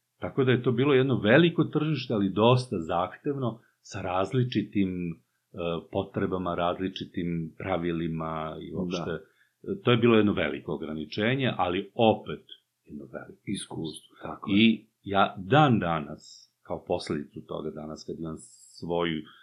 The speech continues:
Speaker 1: svoj atelje, svoju modnu liniju gde mogu da radim šta hoću,
Speaker 2: Da.
Speaker 1: uslovno rečeno,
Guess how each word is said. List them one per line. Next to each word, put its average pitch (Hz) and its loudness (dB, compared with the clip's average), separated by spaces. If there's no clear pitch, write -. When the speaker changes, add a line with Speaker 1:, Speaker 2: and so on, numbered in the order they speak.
Speaker 1:
svoj 98 0
atelje, 85 -4
svoju 90 -2
modnu 87 -4
liniju 90 -4
gde 85 -4
mogu 85 -4
da 87 -4
radim 85 -2
šta - -10
hoću, - -2
Speaker 2:
Da. 85 -6
Speaker 1:
uslovno 76 -10
rečeno, 87 -6